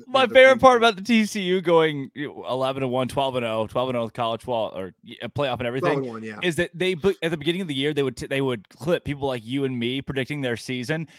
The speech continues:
Speaker 1: and by the end of the year, they just stopped 'cause they were like, "Every analyst in America predicted that."
Speaker 2: Right.
Speaker 1: No
Speaker 2: Their,
Speaker 1: one
Speaker 2: their
Speaker 1: pre-
Speaker 2: over-under win total was, like,
Speaker 1: <laughs>
Speaker 2: five and a half.
Speaker 1: Yeah.
Speaker 2: The
Speaker 1: No
Speaker 2: it's
Speaker 1: one
Speaker 2: like,
Speaker 1: predicted
Speaker 2: guys,
Speaker 1: them to be good. Like,
Speaker 2: this same group of players won five games last year with a coach
Speaker 1: Yeah.
Speaker 2: who's a Hall of Famer.
Speaker 1: <laughs> They're
Speaker 2: Like,
Speaker 1: like,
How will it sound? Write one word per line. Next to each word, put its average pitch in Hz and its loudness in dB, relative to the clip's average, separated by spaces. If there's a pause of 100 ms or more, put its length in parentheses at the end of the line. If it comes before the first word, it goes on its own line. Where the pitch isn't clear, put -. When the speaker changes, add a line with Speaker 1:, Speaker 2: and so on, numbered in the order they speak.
(140)
Speaker 1:
and 165 -2
by 190 6
the 190 0
end 175 2
of 208 0
the 202 0
year, 208 6
they 196 2
just 165 0
stopped 127 2
'cause 156 0
they 160 4
were 156 4
like, 139 2
"Every 196 2
analyst 202 0
in 185 -2
America 151 2
predicted 143 -2
that." 147 -2
Speaker 2:
Right. 175 4
Speaker 1:
No 226 10
Speaker 2:
Their, 302 8
Speaker 1:
one 302 10
Speaker 2:
their 381 10
Speaker 1:
pre- 392 12
Speaker 2:
over-under 381 8
win 381 6
total 370 6
was, 320 4
like, 440 2
Speaker 1:
<laughs> - 0
Speaker 2:
five 381 8
and 381 2
a 302 2
half. 403 6 (120)
Speaker 1:
Yeah. 294 -16 (100)
Speaker 2:
The 339 4
Speaker 1:
No 294 12
Speaker 2:
it's 349 10
Speaker 1:
one 339 6
Speaker 2:
like, 277 -2
Speaker 1:
predicted 302 4
Speaker 2:
guys, 262 -6
Speaker 1:
them 277 8
to 269 2
be 247 2
good. 170 4
Like, 175 -4
Speaker 2:
this 294 0
same 349 4
group 320 4
of 311 -2
players 269 -2
won 214 0
five 226 -2
games 277 0
last 175 -2
year 202 0
with 190 0
a 196 -6
coach 214 4
Speaker 1:
Yeah. 254 -2
Speaker 2:
who's 214 -2
a 208 2
Hall 208 -2
of 214 -6
Famer. 262 -4
Speaker 1:
<laughs> - -12
They're - 8
Speaker 2:
Like, 349 6
Speaker 1:
like, 262 0